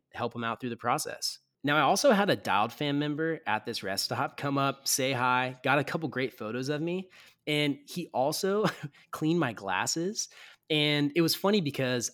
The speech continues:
I asked him, I was just like, "Hey, can you use your shirt to clean these glasses?" And I felt kinda bad 'cause my glasses have sweat and just, like, who knows what all over 'em. And he did.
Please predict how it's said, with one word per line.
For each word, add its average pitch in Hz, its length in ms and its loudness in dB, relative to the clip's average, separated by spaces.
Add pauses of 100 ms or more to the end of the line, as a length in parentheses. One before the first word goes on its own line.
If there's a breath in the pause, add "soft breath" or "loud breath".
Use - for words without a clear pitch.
I 151 160 2 (100)
asked 104 280 2
him, 160 100 -2
I 143 40 0
was 123 100 -4
just - 160 -2
like, 110 100 -4
"Hey, 139 200 0
can 131 180 -4
you 135 80 -2
use 143 280 -2
your 113 100 -2
shirt 117 340 -6
to 110 60 -10
clean 117 240 -10
these 104 140 -10
glasses?" 95 600 -6 (340 loud breath)
And 151 100 4
I 143 40 4
felt 196 220 2
kinda 120 200 -4
bad 127 260 0
'cause 113 120 -6
my 120 140 -4
glasses 127 440 0
have 107 160 -4
sweat 127 580 0
and 98 160 -10
just, 95 220 -4
like, 90 200 -6 (260)
who 135 120 -2
knows 120 240 -2
what 87 160 -6
all 92 200 -4
over 117 300 -6
'em. 180 160 -6 (500 soft breath)
And 139 320 -2
he 139 120 -6
did. 147 300 0